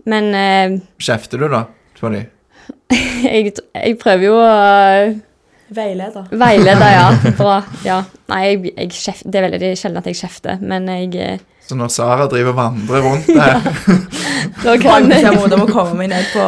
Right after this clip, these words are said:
Speaker 3: venstre
Speaker 1: Ja,
Speaker 3: bekken.
Speaker 1: det, det er faktisk, eh, av og til litt irriterende hvis jeg plutselig får Sara to meter, eh, fra meg, liksom, som
Speaker 3: Ja.
Speaker 1: bekk. Men, eh, altså... Vi spilte jo sammen i går på samme side, og da er det jo bare for meg å finne et annet rom, så det går jo fint, men,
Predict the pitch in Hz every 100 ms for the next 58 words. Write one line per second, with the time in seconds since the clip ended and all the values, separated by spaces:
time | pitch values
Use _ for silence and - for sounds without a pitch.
0 | 196 196 202 226 208 190 202 220 196 190
1 | 190 202 175 208 196 208 214 202 214 190
2 | 196 196 220 269 226 214 214 202 202 208
3 | - - 208 226 208 196 196 202 190 190
4 | 202 190 208 190 208 202 185 185 180 185
5 | 202 - 185 202 254 254 262 - 233 226
6 | 202 196 240 - - - - - - 220
7 | 208 196 196 185 185 185 _ _ _ -
8 | 196 202 185 175 190 _ _ _ _ _
9 | _ _ 240 262 202 220 233 240 214 202
10 | 208 233 196 190 202 180 185 190 190 185
11 | 190 208 202 190 180 208 185 185 190 196
12 | 202 170 190 190 180 180 185 190 190 190
13 | 180 180 185 185 175 220 214 196